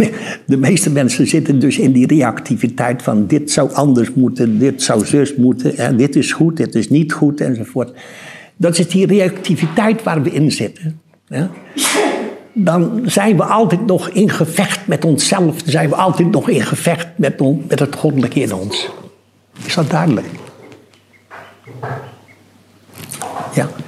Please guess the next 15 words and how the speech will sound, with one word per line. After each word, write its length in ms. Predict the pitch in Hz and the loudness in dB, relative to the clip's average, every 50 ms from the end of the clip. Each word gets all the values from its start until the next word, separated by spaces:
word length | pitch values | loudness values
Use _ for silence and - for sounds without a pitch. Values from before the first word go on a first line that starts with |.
| - - - - - | -16 -18 -20 -10 -2
de 380 | - 269 262 233 175 139 - | 0 0 2 4 4 4 4
reactiviteit. 1500 | 123 - 135 170 202 196 285 - - - - - - 170 151 160 - - 214 - - - - - - - - - - - - - - - _ _ _ _ _ _ _ _ _ _ _ - - - - _ - _ _ _ _ _ _ _ _ _ _ _ _ - - | 4 4 4 4 4 4 4 2 0 -2 -2 0 2 2 2 2 0 -2 -2 -2 -2 -4 -6 -6 -8 -10 -10 -10 -10 -12 -18 -20 -20 -20 _ _ _ _ _ _ _ _ _ _ _ -20 -20 -20 -20 _ -20 _ _ _ _ _ _ _ _ _ _ _ _ -10 -4
Dit 260 | 139 123 143 180 165 | 0 2 2 4 4
is 140 | 165 123 - | 4 2 2
niet 180 | - 123 107 - | 2 2 2 2
goed, 360 | - 120 101 82 - - - - - - | 2 0 0 -2 -2 -8 -12 -14 -12 -4
dat 220 | - 147 135 139 - | -2 -2 -2 -2 -2
zou 240 | - - 127 113 | -2 -2 -2 -2
zus 220 | 98 - - 131 110 - - | -2 0 0 0 -2 -2 -4
moeten, 280 | 113 101 104 - - 110 | -4 -4 -2 0 0 0
dat 200 | 113 123 - - | 0 0 -2 0
zou 200 | - 123 113 104 | 0 0 0 0
zo 240 | - - 139 135 120 | 0 0 2 2 2
moeten. 380 | 107 98 104 - - - 139 - - - - - - - - - - | 2 0 0 -2 -4 -8 -10 -10 -12 -20 -20 -20 -20 -20 -20 -20 -12
Hè? 140 | - - 131 | -4 -2 -2